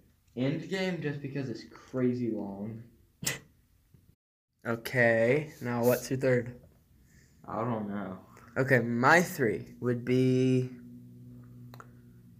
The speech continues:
Speaker 2: Ferris Bueller's Day Off, Waterboy, or The Waterboy,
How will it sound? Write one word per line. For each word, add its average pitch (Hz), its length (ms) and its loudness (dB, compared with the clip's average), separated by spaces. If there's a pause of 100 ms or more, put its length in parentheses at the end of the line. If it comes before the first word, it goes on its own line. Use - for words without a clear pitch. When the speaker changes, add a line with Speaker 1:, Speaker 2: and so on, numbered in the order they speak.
(580)
Speaker 2:
Ferris 143 260 8
Bueller's 175 300 8
Day 175 180 8
Off, 110 240 0 (1700)
Waterboy, 117 640 4 (360)
or 113 240 -2
The 127 140 4
Waterboy, 107 500 -6